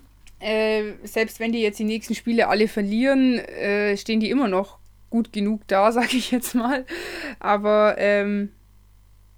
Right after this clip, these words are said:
ja, bei den Titans, die haben jetzt halt auch schon, glaub ich, zwei oder drei Spiele hintereinander verloren, oder?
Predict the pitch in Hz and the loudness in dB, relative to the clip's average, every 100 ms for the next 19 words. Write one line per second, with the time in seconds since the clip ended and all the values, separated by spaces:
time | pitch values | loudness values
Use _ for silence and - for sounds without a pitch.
0 | - - _ - 240 285 180 196 202 190 | -20 -20 _ -8 -2 2 2 0 -4 -2
1 | 220 233 269 247 220 220 208 208 - - | -2 -2 -4 -2 -2 -2 -2 -4 -2 -6
2 | - 208 190 196 - - - 226 269 - | -6 -6 -4 -6 -10 -12 -4 -2 -2 -2
3 | - 262 - 214 196 202 202 208 185 202 | -2 -4 -4 -8 -4 -4 -4 -6 -6 -6
4 | 214 - 185 196 190 185 180 196 269 | -6 -8 -8 -4 -4 -4 -4 -4 -6